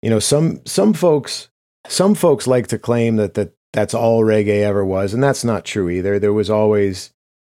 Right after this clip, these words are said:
dance music, there was always party music, but more than any other style of popular music, reggae has roots in the spiritual, in the consciousness, conscious lyrics,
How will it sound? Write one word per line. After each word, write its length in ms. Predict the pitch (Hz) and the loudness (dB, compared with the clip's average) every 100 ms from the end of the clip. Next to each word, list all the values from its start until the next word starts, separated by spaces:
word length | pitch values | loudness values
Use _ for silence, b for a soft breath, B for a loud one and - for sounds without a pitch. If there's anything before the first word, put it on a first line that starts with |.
| _ | _
dance 340 | 104 110 80 - | -4 -2 -4 -4
music, 340 | 104 95 95 | -4 -2 -4
there 120 | 85 | -2
was 160 | 101 92 | -4 -2
always 300 | 104 101 95 | -2 -2 -4
party 360 | - 98 90 87 | -6 -4 -4 -4
music, 380 | 90 90 90 - | -6 -8 -10 -4
but 300 | 123 117 - _ _ _ _ _ - | -2 0 -2 _ _ _ _ _ -6
more 400 | 110 139 214 196 | -2 2 2 2
than 160 | 180 | 2
any 280 | 170 170 165 | 2 2 4
other 520 | 143 147 127 113 107 _ _ | 4 2 2 0 -2 _ _
style 520 | - - 120 117 120 117 | -14 -4 0 2 2 0
of 180 | 104 | -2
popular 440 | - 113 110 107 104 | -2 -2 0 0 2
music, 480 | 107 110 95 95 - | 2 0 0 -2 -4
reggae 640 | 95 107 110 110 110 107 | -2 2 2 2 2 2
has 460 | 95 110 107 104 | 2 2 2 0
roots 640 | 90 95 90 - - - - _ _ | -2 -4 -4 -6 -12 -14 -18 _ _
in 560 | 110 107 107 101 98 101 _ _ _ _ - | -4 -2 0 -2 -4 -8 _ _ _ _ -4
the 100 | 101 | -4
spiritual, 680 | - 120 139 143 78 62 - _ _ _ _ _ | 0 0 0 0 -4 -6 -10 _ _ _ _ _
in 140 | 117 117 | -2 -2
the 80 | 110 | -2
consciousness, 840 | - 117 110 95 - 67 - - _ _ - | 0 0 0 -4 -8 -10 -12 -18 _ _ -6
conscious 400 | 117 110 104 101 | -2 -2 -4 -4
lyrics, 540 | 113 113 104 - - | 0 2 0 -4 -18